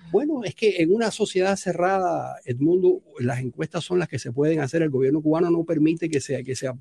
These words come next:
que se investiguen y que se pregunten. Esa es una dictadura repugnante donde la gente no puede hablar y donde nosotros tenemos que colegir que lo que sucede en Cuba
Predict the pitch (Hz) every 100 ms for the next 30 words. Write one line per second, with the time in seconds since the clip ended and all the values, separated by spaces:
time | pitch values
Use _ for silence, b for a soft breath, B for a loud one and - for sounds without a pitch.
0 | 131 131 131 143 127 110 - 156 156 131
1 | 117 117 123 156 170 B B B 127 151
2 | 147 170 165 156 170 175 190 185 170 170
3 | 185 185 196 190 165 135 139 135 165 160
4 | 180 180 185 196 196 b b b b 139
5 | 147 139 131 131 143 143 143 165 196 190
6 | 185 202 196 165 - 147 147 147 202 240
7 | - _ _ _ 147 147 139 139 - 143
8 | 180 180 190 185 220 214